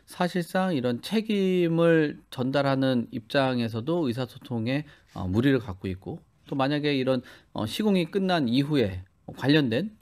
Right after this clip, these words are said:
뭐 인부들이나 이런 분들이, 어, 뭐 이곳에 남아 있지 않고 다른 곳으로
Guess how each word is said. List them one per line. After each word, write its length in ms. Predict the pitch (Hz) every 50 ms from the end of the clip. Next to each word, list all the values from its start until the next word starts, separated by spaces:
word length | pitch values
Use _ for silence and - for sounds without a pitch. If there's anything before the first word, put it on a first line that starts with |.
| _ -
뭐 200 | - - - 104
인부들이나 680 | 104 101 110 117 120 123 113 110 107 98 98 101 110 127
이런 260 | 123 113 123 120 117
분들이, 540 | 113 107 107 101 104 104 - 110 110 101 104 - - - _ _ _ _ -
어, 500 | - 98 95 92 92 95 95 101 104 110
뭐 140 | - 110 113
이곳에 320 | 107 120 135 139 131 135 117
남아 380 | 87 98 110 117 123 120 110
있지 260 | - - - - -
않고 340 | 98 98 95 - 131 170 190 -
다른 240 | 131 127 135 135
곳으로 480 | 135 131 123 117 - 127 127 127 120